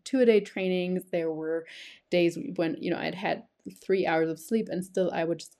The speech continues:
absolutely hammer my nervous system. And that combination really drove my hormones down the drain. I, it turned to a point where I was having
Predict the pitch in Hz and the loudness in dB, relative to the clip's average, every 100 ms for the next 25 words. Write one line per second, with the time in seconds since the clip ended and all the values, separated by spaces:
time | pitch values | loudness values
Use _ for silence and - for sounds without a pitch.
0 | - 185 - - 240 180 - 214 220 202 | -10 -10 -10 -10 -6 -8 -6 -2 0 0
1 | 185 180 180 175 175 - 175 - 170 170 | 0 0 0 0 -2 -4 -8 -6 -4 -2
2 | 170 170 185 - 226 208 185 185 196 - | -2 -2 -4 -4 -2 -2 0 -2 -2 -4
3 | 202 196 190 - _ _ _ _ _ - | -4 -4 -6 -12 _ _ _ _ _ -20
4 | - _ 175 196 185 185 175 165 165 170 | -20 _ 4 6 6 4 2 0 0 -4
5 | 175 165 165 - - 190 185 170 170 180 | -4 -6 -6 -12 -14 -6 -2 0 -2 -4
6 | - - _ 185 180 196 214 208 208 208 | -12 -20 _ -2 0 2 2 2 0 -2
7 | - 180 175 175 180 185 - 185 185 185 | -4 -2 2 0 0 -6 -6 -4 -2 -4
8 | 170 180 170 175 170 170 165 165 170 - | -6 -6 -2 -2 -2 -4 -4 -4 -8 -10
9 | 180 170 170 | -10 -6 -8